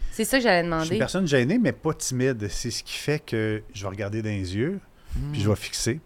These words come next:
Speaker 2: puis je vais laisser l'autre fondre, parce que je suis habitué à ça.
Speaker 1: Mais t'es
Speaker 2: Mais
Speaker 1: gêné
Speaker 2: c'est
Speaker 1: un peu.
Speaker 2: Très, très, très, très,
Speaker 3: Puis
Speaker 2: mais
Speaker 3: t'as-tu la réputation d'être bête ? Est-ce que les gens disent, « Ah, il est
Speaker 2: Malgré
Speaker 3: bête,
Speaker 2: moi,
Speaker 3: lui. »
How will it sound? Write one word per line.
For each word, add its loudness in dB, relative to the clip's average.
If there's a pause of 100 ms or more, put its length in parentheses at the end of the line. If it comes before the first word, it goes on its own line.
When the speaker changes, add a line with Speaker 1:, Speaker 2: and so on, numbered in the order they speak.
(140)
Speaker 2:
puis -10
je -2
vais 2
laisser -2
l'autre -2
fondre, -8
parce -8
que -4
je -6
suis 0
habitué -2
à -2
ça. -8 (580)
Speaker 1:
Mais 2
t'es 2
Speaker 2:
Mais 6
Speaker 1:
gêné 4
Speaker 2:
c'est 2
Speaker 1:
un 2
peu. -6 (240)
Speaker 2:
Très, -6 (340)
très, -4
très, -6
très, -6
Speaker 3:
Puis -2
Speaker 2:
mais 2
Speaker 3:
t'as-tu -4
la 4
réputation -2
d'être 0 (180)
bête ? 2 (280)
Est-ce -8
que -4
les -2
gens -2
disent, « -4
Ah, 2
il 0
est 2
Speaker 2:
Malgré 8
Speaker 3:
bête, 6
Speaker 2:
moi, 6
Speaker 3:
lui. » 6